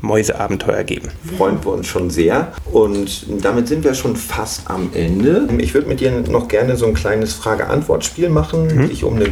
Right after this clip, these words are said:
Speaker 2: ganz kurze Antwort jeweils bitten. Comic oder Graphic Novel?
Speaker 1: Oh, wie kurz muss die Antwort sein?
Speaker 2: Erzähl erst mal.
Speaker 1: <laughs> Also,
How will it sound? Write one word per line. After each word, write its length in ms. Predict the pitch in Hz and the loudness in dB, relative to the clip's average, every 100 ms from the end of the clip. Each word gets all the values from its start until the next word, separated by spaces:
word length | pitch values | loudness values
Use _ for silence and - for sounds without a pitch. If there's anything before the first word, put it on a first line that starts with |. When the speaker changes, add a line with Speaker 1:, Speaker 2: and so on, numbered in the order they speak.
| - | 2
Speaker 2:
ganz 220 | 123 135 | 0 0
kurze 340 | - 107 90 | 0 0 0
Antwort 360 | 90 143 156 151 | 0 2 2 2
jeweils 360 | 151 147 139 - | 2 2 0 0
bitten. 340 | 156 - 170 180 - | 0 0 -2 -4 -2
Comic 420 | - 180 220 - | 0 0 -2 -4
oder 200 | 123 127 | -4 -2
Graphic 340 | - - 127 120 | -2 -2 -2 -2
Novel? 340 | 92 76 73 - - | -2 -2 -6 -10 -2
Speaker 1:
Oh, 160 | 131 113 | 0 2
wie 80 | - | 0
kurz 260 | 127 165 160 | 0 0 2
muss 140 | 156 | 2
die 100 | 151 | 2
Antwort 280 | 131 131 120 | 2 2 2
sein? 340 | 135 190 226 - 139 135 - 170 147 - - - 165 - - - - | 2 2 2 -2 -2 -2 -4 -8 -8 -12 -16 -12 -14 -14 -20 -8 -2
Speaker 2:
Erzähl 380 | 175 - 147 | 0 2 2
erst 300 | 113 98 - | 4 2 2
mal. 280 | 127 87 - - - - | 2 0 -2 -10 -12 0
Speaker 1:
<laughs> 380 | - - 349 156 | 2 4 4 2
Also, 160 | 156 | 0